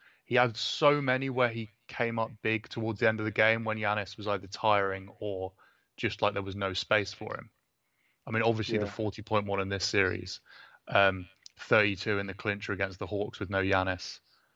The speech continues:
Speaker 1: thirty-eight earlier in that series. Um, he was really
Speaker 2: Yeah.
Speaker 1: streaky. He was really, really streaky. Um, concerningly so, I think. Um, but he, he got so much stick.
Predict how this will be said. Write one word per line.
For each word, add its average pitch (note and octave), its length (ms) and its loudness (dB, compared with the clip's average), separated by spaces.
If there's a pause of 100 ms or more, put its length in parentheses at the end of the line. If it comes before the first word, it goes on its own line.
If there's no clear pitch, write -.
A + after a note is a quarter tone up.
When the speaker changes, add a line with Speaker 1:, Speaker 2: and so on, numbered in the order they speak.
(400)
Speaker 1:
thirty-eight G#2+ 520 6
earlier G2+ 260 0
in G2 100 -6
that G2 160 -4
series. F#2 600 -6 (400)
Um, G2+ 380 0 (680)
he C3 80 0
was B2 140 -2
really D#3 220 6
Speaker 2:
Yeah. B2 100 6
Speaker 1:
streaky. A#2+ 480 0 (540)
He A#2+ 60 -4
was A2+ 100 0
really, C3 320 6
really A#2 260 2
streaky. F#2 540 -6 (180)
Um, G2 380 0 (1200)
concerningly G#2+ 680 0
so, F#2 340 -2 (120)
I G2 100 -4
think. G2+ 460 -6 (340)
Um, G2+ 320 0 (440)
but A#2 180 2
he, D3 160 0
he C#3+ 220 -2
got C3 180 0
so D3+ 240 2
much B2+ 240 -4
stick. - 400 -4